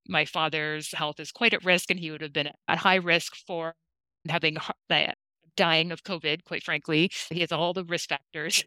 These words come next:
<laughs> there. And so I was, like, trying to keep them safe, trying to keep us safe. Let me tell you, the step parenting role, not easy. And then there was a lot of difficulties within the co-parenting relationship there and, and concerns for the children and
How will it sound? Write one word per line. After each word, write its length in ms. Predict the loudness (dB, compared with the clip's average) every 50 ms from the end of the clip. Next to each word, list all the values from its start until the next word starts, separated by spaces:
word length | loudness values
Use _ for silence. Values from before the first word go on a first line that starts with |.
| _ 4
<laughs> 200 | 4 4 6 6
there. 520 | 4 6 6 4 4 4 4 4 2 2
And 120 | -2 -4 -8
so 240 | -10 -8 -6 -4
I 80 | -4 -4
was, 140 | -6 -4 -4
like, 120 | -6 -4
trying 160 | -6 -10 -16
to 40 | -18 _ _ _ 2
keep 0 |
them 180 | 2 2 2 2
safe, 280 | 2 2 4 4 2 0
trying 160 | -2 -6 -8
to 40 | -8
keep 240 | -10 -16 -6 0 0
us 140 | 2 2 2
safe. 360 | 2 2 4 4 4 2 -2 -8 _ _ _ _ _ _
Let 80 | -16 -14
me 60 | -2
tell 140 | 0 2 2
you, 100 | 4 2
the 100 | 0 0
step 220 | 0 0 -2 -2 -4
parenting 320 | -8 -8 -6 -4 -6 -6
role, 300 | -6 -8 -10 -12 -12 -16 -14
not 300 | -6 -2 0 2 2 0
easy. 500 | 0 -4 -4 -2 0 0 0 0 -2 -4 -6 _ _ _ -16 -16 -12 -10
And 100 | -2 2
then 180 | 2 2 2 2
there 140 | -2 -6 -8
was 140 | -8 -10
a 60 | -8 -2
lot 240 | 0 2 2 2
of 260 | 0 -2 -4 -8 -12 -12 -12 -10 -6
difficulties 680 | -4 -4 -4 -6 -8 -6 -6 -6 -6 -6 -6 -8 -8 -8
within 380 | -10 -6 0 2 2 2 2 0
the 80 | -6
co-parenting 1080 | -8 -8 -10 -14 -10 -6 -6 -6 -4 -6 -8 -12 -14 -16 -18 -16 -16 -14 -14 -14 -14 -16 _ _ _ _ _
relationship 540 | 2 4 4 4 0 -4 -6 -4 -6 -6 -2 0
there 340 | 2 4 4 4 2 0 -2
and, 220 | -6 -8 -14 -12 -10
and 400 | -8 -8 -8 -10 -14 -16 -18 -20 _ _ _ _
concerns 460 | -14 -12 -10 -10 -10 -10 -10 -12 -14
for 160 | -14 -14 -14 -12
the 100 | -10 -8
children 540 | -6 -4 -4 -4 -2 0 2 2 4 4
and 400 | 4 2 2 0 -6 -14 -14 -16